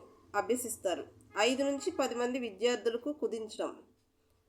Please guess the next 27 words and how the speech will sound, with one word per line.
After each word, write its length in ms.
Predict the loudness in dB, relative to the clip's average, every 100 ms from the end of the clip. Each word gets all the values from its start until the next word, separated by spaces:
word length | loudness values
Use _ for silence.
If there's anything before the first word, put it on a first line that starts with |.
| _ _ 0
ఐదు 280 | 4 4 4
నుంచి 280 | 2 2 0
పది 240 | 2 4
నిమిషాలు 400 | 4 4 2 0
కుదించడం. 520 | 0 -2 -2 -4 -6 -6 -6 2
కాలం 360 | 6 6 6
అనమాట, 280 | 4 4 0 -4 -12 _ -4
పరిమాణం 380 | 0 4 4 2
అంటే 200 | 0 2
ఐదు 240 | 2 2
నుంచి 260 | 2 0 -2
పది 200 | -2 0
మంది 220 | 0 -2
విద్యార్థులకి, 640 | -2 4 4 4 -2 -2 -4
కాలం 400 | 2 2 2 0
వచ్చి 220 | 0 2
ఐదు 200 | 4 2
నుంచి 200 | 0 0
పది 180 | 0 2
నిమిషాలు. 380 | 2 2 0 -2 -18 _ _ _ _ _
నెక్స్ట్, 400 | -2 -2 -2 -4 -2 -2 -4 0
ఒకే 280 | 4 4
ఒక 180 | 4 2
భావన, 460 | 0 2 4 2 -2 -8 _ _ _
మనం 200 | -2 0
ముందు 200 | 0 -2
చెప్పుకున్నట్టుగా 680 | -2 -4 -2 -4 -2 -2 -4